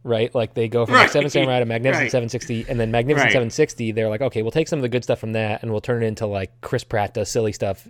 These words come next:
Speaker 1: in two thousand sixteen."
Speaker 2: Right. Um, the new Magnificent Seven, or I guess I, uh, uh, this is so tough. The nineteen sixties Magnificent Seven, the new Seven Samurai,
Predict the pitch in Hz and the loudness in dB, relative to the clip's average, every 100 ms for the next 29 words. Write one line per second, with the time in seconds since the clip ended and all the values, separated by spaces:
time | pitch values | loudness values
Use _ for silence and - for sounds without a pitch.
0 | - 101 113 101 95 92 - 85 87 - | -10 -6 -2 -2 -4 -12 -14 -14 -16 -20
1 | - 123 127 120 101 95 - - - 135 | -20 -12 -6 -4 -4 -6 -12 -20 -6 -2
2 | 131 127 123 120 - 139 135 127 123 156 | 0 0 -4 -8 -8 -4 -2 -2 -4 -2
3 | 254 247 214 202 202 196 - 185 170 160 | 2 2 0 -4 -4 -8 -6 -6 -4 -6
4 | 160 - 147 135 139 151 147 - 127 175 | -8 -6 -4 0 0 0 -4 -8 -10 -10
5 | - _ _ _ - 139 120 - - - | -10 _ _ _ -12 -12 -10 -14 -20 -14
6 | 131 113 98 80 - - 117 104 95 104 | -8 -6 -6 -10 -20 -12 -10 -10 -10 -12
7 | 90 98 87 - - - - 131 139 131 | -10 -10 -12 -16 -20 -20 -8 0 2 2
8 | - 151 208 - 247 - - 202 - 151 | -4 -2 0 0 -2 0 0 0 0 -4
9 | 123 113 - _ _ 131 131 139 139 123 | -2 -6 -12 _ _ -2 0 0 -4 -4
10 | 123 - 113 104 107 120 170 156 156 135 | -10 -6 -6 -6 -6 -2 0 0 0 -2
11 | 117 127 123 101 90 85 | -4 -4 -4 -4 -6 -8